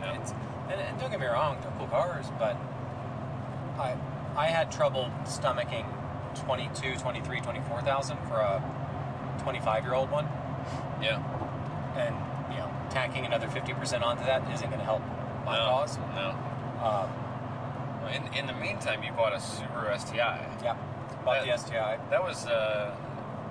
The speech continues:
Speaker 1: the last time, uh, I think you were on the show, was we were coming to Road
Speaker 2: <laughs>
Speaker 1: Atlanta from Chicago. You flew up and bought an autocross car in Chicago.
Speaker 2: Yeah, when your trailer tried to kill us.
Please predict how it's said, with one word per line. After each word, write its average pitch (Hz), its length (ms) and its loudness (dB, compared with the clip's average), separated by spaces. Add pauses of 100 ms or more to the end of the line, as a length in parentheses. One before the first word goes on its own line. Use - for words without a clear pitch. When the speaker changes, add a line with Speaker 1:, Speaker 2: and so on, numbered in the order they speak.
(140)
Speaker 1:
the - 80 4
last 120 400 2
time, 123 260 2 (160)
uh, 110 380 0 (220)
I 110 80 -2
think - 260 -6
you 110 80 -4
were 107 100 2
on 110 140 2
the - 60 -6
show, 139 360 2
was - 160 -4
we - 80 -6
were - 160 -4
coming - 200 -2 (440)
to - 80 -6 (120)
Road - 180 2
Speaker 2:
<laughs> 185 60 8
Speaker 1:
Atlanta 113 440 4 (160)
from 110 260 2 (500)
Chicago. 120 640 2
You - 80 -4
flew - 200 0
up 117 140 4
and 113 140 -4
bought 107 160 4
an 107 60 2
autocross 107 600 2
car 101 180 4
in - 80 -2
Chicago. - 540 0 (280)
Speaker 2:
Yeah, 151 180 2
when - 100 -4
your - 100 -4
trailer 120 300 2
tried 117 200 2
to 107 60 -4
kill 135 160 2
us. 101 200 0